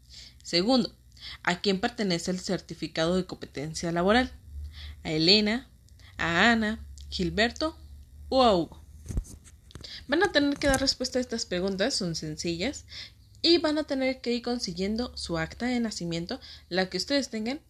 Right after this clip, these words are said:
espero que la tengan en casita, y si no, pueden utilizar también la identificación de la corpa,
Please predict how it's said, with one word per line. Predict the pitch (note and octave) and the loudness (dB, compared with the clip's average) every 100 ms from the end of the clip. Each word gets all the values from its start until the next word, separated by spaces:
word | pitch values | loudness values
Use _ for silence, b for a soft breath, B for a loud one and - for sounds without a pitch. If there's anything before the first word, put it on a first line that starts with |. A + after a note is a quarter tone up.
| - | -18
espero | F#3 - F3 | -10 -4 -2
que | F3 | -2
la | D#3+ | -4
tengan | E3+ F3+ F#3 | -4 -4 -2
en | G#3 | -4
casita, | A#3+ C4+ B3 C#4 B B B | -4 -6 -8 -10 B B B
y | C#4+ | -4
si | D4 | 0
no, | C#4 C#4+ - _ _ _ | 0 -2 -8 _ _ _
pueden | - B3 B3+ | -4 0 0
utilizar | A#3+ G#3+ F3+ F3+ G#3+ A3 | 0 -2 -4 -2 -4 -4
también | F#3 F3+ F#3 G3 | -6 -2 -2 -2
la | |
identificación | F3 D#3 D#3 E3 E3 E3 - F#3 | -2 -6 -8 -8 -8 -6 -6 -4
de | G3+ | -2
la | A3 | -2
corpa, | - D#4+ - | -4 -6 -8